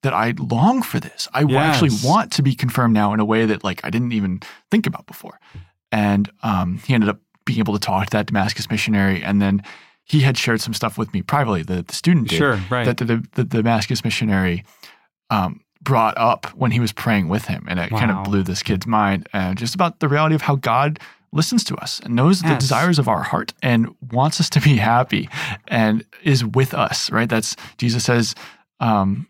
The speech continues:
Speaker 1: "I'll be with you always, even to the end of the age."
Speaker 2: Amen.
Speaker 1: And I mean, Jesus' name, um,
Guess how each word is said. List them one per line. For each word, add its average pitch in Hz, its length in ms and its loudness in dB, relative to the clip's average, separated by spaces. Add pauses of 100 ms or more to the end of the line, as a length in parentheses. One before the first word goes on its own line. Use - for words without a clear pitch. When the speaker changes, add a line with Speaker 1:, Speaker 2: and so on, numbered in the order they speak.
(160)
Speaker 1:
"I'll - 80 -2
be 113 60 2
with 110 160 2
you 120 100 0
always, - 480 0
even 107 200 0
to - 80 -4
the 98 100 0
end 95 100 2
of 90 60 0
the 95 100 0
age." 123 220 0
Speaker 2:
Amen. 117 420 0
Speaker 1:
And 107 120 2
I - 20 2
mean, 101 140 2
Jesus' 104 480 -4
name, 101 320 0 (480)
um, 98 400 0